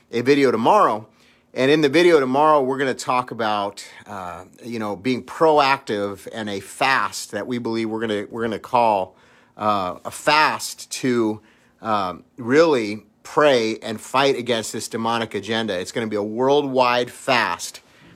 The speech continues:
And so we'll get into the details of that tomorrow. But what we are feeling in our spirit, and that's what I wanna talk about now,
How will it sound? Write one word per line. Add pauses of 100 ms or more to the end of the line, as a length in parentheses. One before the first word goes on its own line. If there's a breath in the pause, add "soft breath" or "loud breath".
(120)
And
so
we'll
get
into
the
details
of
that
tomorrow. (500 soft breath)
But
what
we
are
feeling
in
our
spirit,
and
that's
what
I
wanna
talk
about
now,